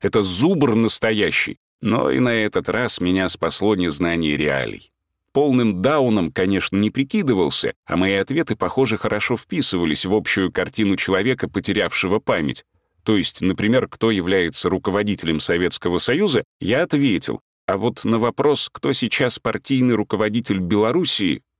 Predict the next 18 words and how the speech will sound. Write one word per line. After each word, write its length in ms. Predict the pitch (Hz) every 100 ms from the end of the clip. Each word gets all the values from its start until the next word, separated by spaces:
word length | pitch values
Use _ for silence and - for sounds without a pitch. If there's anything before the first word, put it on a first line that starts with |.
| _ _
пожал 340 | - 76 98 117
плечами. 640 | - 98 - 65 52 - _ _ _ _ _
Также 320 | 107 123 90
пожимал 460 | - 87 92 117 107
на 100 | 95
вопрос 380 | - - 135 110
о 60 |
фамилии 440 | 101 90 110 113 104
командующего 800 | 101 95 113 107 104 95 98 101
немецкими 540 | 104 107 98 - 95
войсками 520 | 90 90 - 127 131
на 140 | 113 95
нашем 340 | 98 - 90
направлении 760 | 87 107 95 117 147 131 101 - _
и 80 | 107
его 260 | 101 104 117
начальнике 640 | 98 - 101 98 90 101
штаба. 480 | - - 73 55